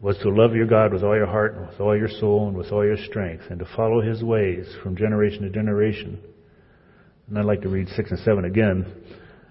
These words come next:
But, um, and he says, "These words which I command you today, you shall be, shall be in your heart." And this is the most, one of the most important things that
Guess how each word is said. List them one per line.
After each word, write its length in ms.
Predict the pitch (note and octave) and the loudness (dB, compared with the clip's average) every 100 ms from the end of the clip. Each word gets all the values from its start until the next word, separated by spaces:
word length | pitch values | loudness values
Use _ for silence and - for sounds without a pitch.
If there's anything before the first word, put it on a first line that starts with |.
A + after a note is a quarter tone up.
| _ _ | _ _
But, 240 | G#2 G2 - | -4 -2 0
um, 260 | F#2+ E2+ D#2 - - - _ - - | 0 0 -8 -18 -20 -20 _ -20 -12
and 80 | F#2 | -2
he 120 | G#2 | -2
says, 520 | - B2+ A2+ G#2 F2+ - - - - - - | 2 6 6 6 0 -12 -18 -20 -20 -20 0
"These 240 | A2+ C3 A#2+ | 6 6 8
words 280 | A#2+ B2+ A#2+ | 8 8 6
which 200 | A#2 A#2+ | 4 4
I 80 | |
command 420 | A#2 B2 A#2+ A#2+ A#2+ | 4 4 4 4 4
you 120 | B2 | 4
today, 840 | B2 A2 A2+ F#2+ G2 G2+ - - - - - A2 | 2 4 6 6 2 -2 -8 -16 -20 -20 -20 -10
you 140 | G2+ | -8
shall 220 | - A2+ | 0 0
be, 400 | G#2 G#2+ G#2+ F#2 - - G2+ | 2 0 0 -2 -12 -16 -10
shall 240 | - A2 | -2 0
be 160 | G2+ A2+ | 2 0
in 100 | A2+ | 0
your 120 | A2+ | 0
heart." 340 | G2+ A#2+ F#2 - F#2 - - - - - - _ _ _ _ | 2 2 2 -6 -14 -16 -20 -20 -20 -20 -20 _ _ _ _
And 380 | - G#2 - - - - - - - | -6 -4 -6 -10 -20 -20 -20 -20 -8
this 200 | C#3 C#3+ | -2 0
is 80 | C3 | 2
the 80 | A#2 | 4
most, 260 | A#2 G#2+ G#2 - - | 6 4 2 -4 -4
one 120 | - C3 | 2 4
of 80 | |
the 60 | A2 | 4
most 220 | A2+ G#2+ | 4 4
important 420 | A2 - A2+ G#2+ | 2 2 2 2
things 240 | - G2 F2+ | -2 -2 -2
that 120 | F2+ | -6